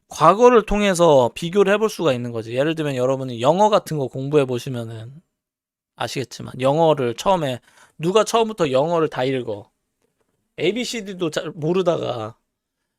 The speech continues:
근데 여러분 대부분 지금은 이제 영어로 다 어지간한 건 다 읽으실 수 있을 거 아니야? 그러면은 과거를 생각해 보면은 에이비씨디도 몰랐던 내가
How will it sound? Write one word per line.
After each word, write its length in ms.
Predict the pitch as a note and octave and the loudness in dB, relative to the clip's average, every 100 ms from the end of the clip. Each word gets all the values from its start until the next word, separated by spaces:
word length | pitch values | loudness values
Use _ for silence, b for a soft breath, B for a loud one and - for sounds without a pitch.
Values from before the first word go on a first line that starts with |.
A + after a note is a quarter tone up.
| _ _ _ - | _ _ _ -2
근데 220 | A3 G3 | 4 6
여러분 320 | F#3 G3 F#3 | 6 4 0
대부분 500 | - F#3 C4 A#3+ G#3+ | 2 4 4 2 0
지금은 380 | E3 D#3+ E3+ D#3+ | 0 -2 0 -2
이제 120 | B2+ | 0
영어로 400 | A#2+ D#3 F3 D#3+ | 0 2 2 0
다 160 | D3 B2 | 2 0
어지간한 720 | A#2 - C#3+ E3+ F3 E3 D3+ | 0 2 2 2 0 0 0
건 100 | C3 | -2
다 120 | A#2+ | -2
읽으실 440 | B2 D#3 F#3 F#3+ | -2 0 0 -2
수 120 | E3+ C3+ | -6 -8
있을 240 | - D3 | -8 -10
거 160 | - A2+ | -6 -6
아니야? 260 | A2 D#3+ _ _ _ _ _ _ _ _ _ _ _ _ | -6 -12 _ _ _ _ _ _ _ _ _ _ _ _
그러면은 680 | - B3 A#3+ G3+ E3 B2+ G#2+ _ _ _ _ - | -2 0 2 2 0 -2 -6 _ _ _ _ -10
과거를 560 | - D3 F#3+ A#3+ A3+ | -4 0 6 6 6
생각해 400 | G3 A3 G#3+ G3 | 4 -2 0 -2
보면은 640 | F3 E3 D#3 D#3 D3+ C3+ D3 _ | 0 -2 0 0 0 -2 -12 _
에이비씨디도 720 | E3+ F3 A#3 A3 A#3 G3+ F3+ | -4 -2 -2 -4 -4 -2 0
몰랐던 540 | D3 B2+ C#3+ E3+ E3 C3+ | 0 2 2 0 -4 -2
내가 600 | A#2+ A#2 D3+ B2+ - | -2 4 4 4 0